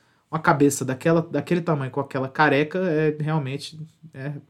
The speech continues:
concussão deveria ser algo, inclusive, mais recorrente, né? Enfim,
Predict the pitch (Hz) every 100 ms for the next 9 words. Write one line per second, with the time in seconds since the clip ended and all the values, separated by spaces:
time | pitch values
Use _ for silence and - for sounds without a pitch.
0 | _ 143 151 - 139 139 151 151 156 139
1 | 147 147 151 135 147 147 151 156 156 175
2 | 120 113 - 131 _ _ _ _ _ _
3 | _ _ 208 214 - 120